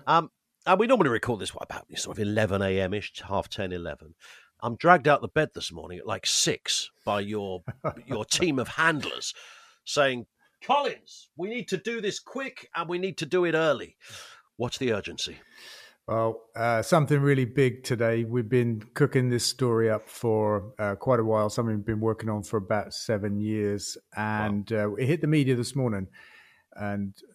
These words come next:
Speaker 2: I mean, it's a mad idea. Should I tell you about it now, Ian?
Speaker 1: Tell us more. Yeah, so what is it? I know it involves jewels.
Speaker 2: Yeah. So,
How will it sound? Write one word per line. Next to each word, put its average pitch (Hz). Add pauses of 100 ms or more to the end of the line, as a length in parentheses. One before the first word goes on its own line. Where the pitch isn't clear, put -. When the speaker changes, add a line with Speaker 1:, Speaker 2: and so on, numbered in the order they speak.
Speaker 2:
I -
mean, 123
it's 117
a 123
mad 131
idea. 117 (480)
Should 127
I 120
tell 135
you 120
about 117
it 110
now, 135
Ian? 160 (360)
Speaker 1:
Tell 160
us 127
more. 147
Yeah, 147
so -
what 170
is 151
it? -
I 113
know 160
it 151
involves 123 (360)
jewels. - (180)
Speaker 2:
Yeah. 101 (340)
So, 147